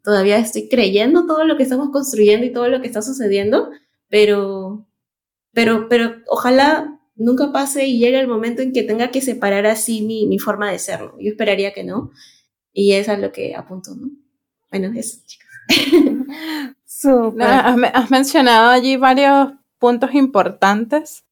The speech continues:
Speaker 3: principalmente el tema de, de las creencias, ¿no?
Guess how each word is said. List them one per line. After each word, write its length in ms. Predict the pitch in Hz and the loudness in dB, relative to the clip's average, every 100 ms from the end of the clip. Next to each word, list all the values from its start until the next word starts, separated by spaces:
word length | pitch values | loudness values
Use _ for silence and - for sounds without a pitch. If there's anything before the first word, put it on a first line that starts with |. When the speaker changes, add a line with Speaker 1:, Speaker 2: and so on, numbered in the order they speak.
| _ _ _ | _ _ _
Speaker 3:
principalmente 1500 | - 220 220 226 214 190 202 214 220 220 247 247 240 220 - | -2 0 0 0 2 2 2 2 0 2 4 6 6 4 2
el 160 | 208 202 | -4 0
tema 340 | 202 185 202 | 0 2 4
de, 800 | 226 233 220 196 175 165 - - 202 _ _ | 6 4 4 2 0 -2 -6 -10 -16 _ _
de 120 | 208 220 | 4 6
las 200 | 208 - | 6 2
creencias, 580 | 196 196 202 - 147 | 2 2 0 -2 -6
¿no? 200 | 175 269 | -6 -14